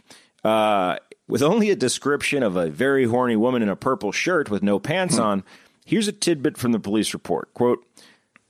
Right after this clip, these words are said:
Speaker 1: "On arrival, an employee came outside and stated that the female had been masturbating in the store. She removed a sex toy from the packaging and was now fully nude.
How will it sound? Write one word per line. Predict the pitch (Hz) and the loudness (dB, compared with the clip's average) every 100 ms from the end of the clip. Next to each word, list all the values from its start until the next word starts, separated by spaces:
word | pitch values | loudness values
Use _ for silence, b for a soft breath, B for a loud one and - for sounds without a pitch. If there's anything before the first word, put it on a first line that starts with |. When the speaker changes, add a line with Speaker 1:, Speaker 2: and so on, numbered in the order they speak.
| _ - | _ -2
Speaker 1:
"On | 104 120 | 0 2
arrival, | 92 95 98 73 - - _ _ | 2 0 -2 -6 -14 -20 _ _
an | 85 | -6
employee | 90 - 123 110 87 | -6 0 2 2 -2
came | - 92 | -6 -6
outside | 82 - - 92 87 76 - - | -6 -6 -4 -4 -4 -6 -12 -12
and | 82 | -8
stated | - 98 95 87 | -4 -2 0 -2
that | 76 - | -6 -10
the | - | -12
female | - 127 104 85 73 - _ | -2 2 2 2 -4 -14 _
had | 87 82 | -8 -6
been | 90 80 | -6 -4
masturbating | 92 107 104 - 85 82 76 82 87 | -2 -2 -4 -6 -6 -6 -8 -12 -12
in | 92 78 | -10 -8
the | |
store. | - - 98 85 71 _ b b b b b b | -8 -2 0 0 -6 _ b b b b b b
She | - 98 | -4 0
removed | 90 90 110 110 | 2 2 2 0
a | |
sex | 110 - 117 - | -4 -4 -4 -4
toy | 110 98 | -2 -2
from | 95 | -4
the | 87 | -6
packaging | - 117 104 - 80 69 b b b b | -4 -4 -4 -6 -8 -12 b b b b
and | 98 | -2
was | 90 87 | -2 0
now | 92 | -2
fully | 82 - 147 92 | -4 0 0 0
nude. | 85 98 90 78 | 0 0 0 -4